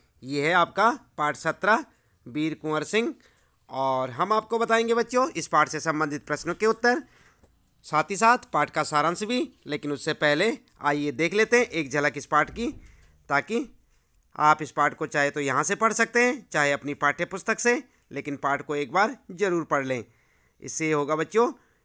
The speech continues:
कि आपको इस पाठ से संबंधित जो प्रश्नों के उत्तर बताए जाएंगे वह अच्छे से समझ आ जाएंगे। आप इन्हें अपनी नोटबुक में नोट करें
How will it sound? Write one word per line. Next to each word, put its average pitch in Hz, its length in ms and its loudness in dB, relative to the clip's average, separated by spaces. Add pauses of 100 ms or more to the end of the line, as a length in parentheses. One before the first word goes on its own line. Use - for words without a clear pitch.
(120)
कि 156 60 -6
आपको 151 360 2
इस 143 120 -4
पाठ 151 260 0
से 196 120 -4
संबंधित 226 440 2
जो 156 160 -2
प्रश्नों 151 320 -8
के 151 100 -8
उत्तर 147 220 -6
बताए 139 320 -2
जाएंगे 226 420 2 (280)
वह 135 160 -6
अच्छे 143 220 -6
से 139 140 -10
समझ 139 280 -4
आ 156 100 2
जाएंगे। 233 420 0 (440)
आप 139 360 0
इन्हें 139 200 -4
अपनी 143 200 -8
नोटबुक 139 400 -6
में 220 80 2
नोट 220 220 4
करें 233 340 0